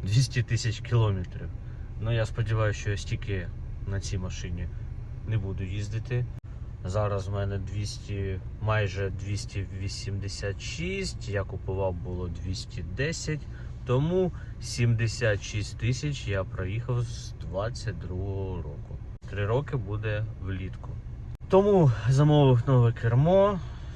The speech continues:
Сьогодні-завтра, сподіваюся, що воно вже приїде до мене. Обов'язково вам його покажу. Умови такі, що кермо я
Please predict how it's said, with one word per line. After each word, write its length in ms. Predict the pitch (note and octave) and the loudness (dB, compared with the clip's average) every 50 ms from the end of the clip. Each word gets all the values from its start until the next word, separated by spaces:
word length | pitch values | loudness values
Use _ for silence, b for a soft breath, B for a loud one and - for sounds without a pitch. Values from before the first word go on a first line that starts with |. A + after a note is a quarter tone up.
| B - | B -10
Сьогодні-завтра, 1300 | - - - - B2+ B2 A#2 C3+ C#3+ C#3+ B2+ A#2+ A#2+ A2+ G#2+ A#2+ A#2 A#2 A#2 - - A2+ G#2 G2+ G2+ | -10 -6 0 4 6 6 6 6 6 6 6 6 4 4 6 8 6 6 6 4 2 2 2 2 2
сподіваюся, 640 | G2+ - - A2 G#2 G2+ G#2+ G#2+ G#2+ G#2+ G#2 G2 - | 0 -2 -2 -2 -2 0 0 2 2 4 2 2 0
що 360 | - - G#2 G2+ G2 G2 G2 | -2 -2 -2 0 0 0 0
воно 400 | F#2+ F#2 F2+ G2 G2+ G#2 G2+ G2 | -2 -2 -2 -2 -2 0 0 -2
вже 180 | F#2+ F2+ F#2+ F#2 | -2 -2 -4 -4
приїде 560 | - - A2+ G#2 G2 F#2 F2+ F2+ - - F#2+ | -4 -4 -2 -2 -2 -2 -4 -4 -4 -4 -6
до 180 | F2+ G#2 G#2+ A2+ | -4 -2 -2 0
мене. 460 | A#2+ B2+ C3 C3 C3 C3 C3+ C#3+ C#3 - - - - B B B B B B B B B B B B - | 2 2 2 2 2 0 0 0 -2 -2 -4 -6 -6 B B B B B B B B B B B B -4
Обов'язково 840 | G2+ G#2 A2 A2 G#2+ A2 G#2 - - - A2 G#2 G#2 G#2 G2+ G2 | -2 0 2 2 2 2 0 0 -2 0 0 0 2 0 0 0
вам 300 | F#2+ G2+ G2+ G2+ G2 G2 | 0 0 0 0 0 -2
його 340 | F#2 G2 G2 F#2 F#2 G2 F#2+ | -2 -2 -2 -2 -2 -2 -4
покажу. 1080 | - - A2 A2 A2 G#2 - - - F#2 F#2 F2+ - - F#2+ G#2 A2+ B2 C3+ D3 D3+ D3 - - B B B B B - | -4 -2 -2 0 0 0 -2 -4 -4 -4 -4 -4 -4 -4 -2 0 0 0 2 0 0 -2 -4 -6 B B B B B -4
Умови 480 | A2+ A2 A2+ A#2+ A#2+ A#2+ A2+ G#2+ G#2+ | -2 2 4 6 6 6 6 4 0
такі, 400 | - - G#2 G#2 - - G#2+ G#2 | 0 0 -2 -2 -2 -2 -2 -2
що 440 | G2 - - - - G2 F#2+ F#2+ F#2 - - - - - - - - - - - - - - - - - - - - - - - - - | -2 -2 -2 -2 0 0 2 0 0 -2 -6 -6 -8 -8 -8 -8 -8 -8 -8 -8 -8 -8 -8 -8 -8 -8 -8 -8 -8 -8 -8 -8 -6 -2
кермо 380 | - B2 A2+ A2+ A#2 A#2 A2+ G#2 | 2 2 4 4 4 4 4 4
я 440 | G2+ F#2+ G2 F#2+ F#2+ F#2+ F#2 F#2 | 2 2 2 2 2 2 2 0